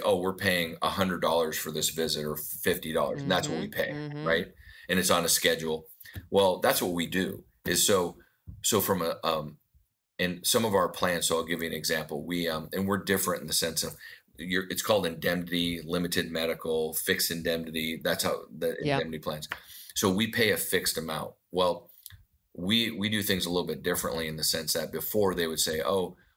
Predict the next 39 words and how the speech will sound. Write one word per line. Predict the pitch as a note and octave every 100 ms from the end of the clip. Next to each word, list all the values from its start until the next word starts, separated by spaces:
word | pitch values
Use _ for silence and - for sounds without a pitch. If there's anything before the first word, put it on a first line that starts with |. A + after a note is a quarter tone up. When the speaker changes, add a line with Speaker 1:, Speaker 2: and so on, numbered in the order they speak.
| -
Speaker 1:
well, | F2+ D#2+
we'll | G2 G#2
pay, | - F#2+ F2 E2+ E2 D#2+ - -
let's | E2+ F2
say, | E2+ D#2+
seventy-five | - G2 F2+ F#2+ F#2 F2+ E2+
dollars | E2+ D#2+ D#2+ D#2
for | E2 D2+
a |
physician | - D#2 D#2+ - D#2
visit, | D#2 D#2 D#2 D2+ -
and | E2 E2+
you |
get | D#2+ D#2 -
two | G2
visits | D#2+ D#2 D2+ -
a | C2+
year," | A#1 - _ _
right? | D#2 D#2 - - - - - - _ _ _
We, | A2+
Speaker 2:
Right, | A#2+
Speaker 1:
we | G#2+ A2+
Speaker 2:
right. | G3
Speaker 1:
don't, | A2 - G2+
we | A#2
don't | G#2+ F2+
limit | G2 F2+ F2+
the |
number | E2+ F2
Speaker 2:
So-, | -
Speaker 1:
of | -
Speaker 2:
sounds | - A#3 A3
like | F#3+
my | F#3 F#3
plan. | F3+ D3+ C#3+ -
Speaker 1:
Yeah, | G2+ F#2
w-, | F#2 - G2+
we | A2
don't | C3 B2+